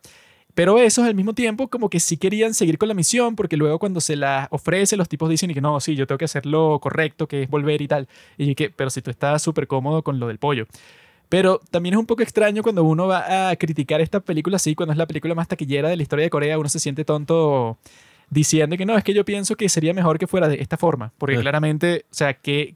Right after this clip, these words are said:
Speaker 1: qué le puedes mejorar? Si eso para nosotros no es graciosa,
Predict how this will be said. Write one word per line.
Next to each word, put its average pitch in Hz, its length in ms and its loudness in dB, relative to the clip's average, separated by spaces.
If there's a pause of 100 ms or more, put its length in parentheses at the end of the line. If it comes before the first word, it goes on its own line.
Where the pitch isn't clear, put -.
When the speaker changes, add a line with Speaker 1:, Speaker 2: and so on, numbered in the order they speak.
(120)
Speaker 1:
qué 151 440 0 (180)
le 160 200 0
puedes 170 320 2
mejorar? 151 460 0 (680)
Si 139 800 0
eso 147 280 2
para 143 240 -2
nosotros 170 340 0
no 180 100 2
es 165 100 0
graciosa, 175 460 -2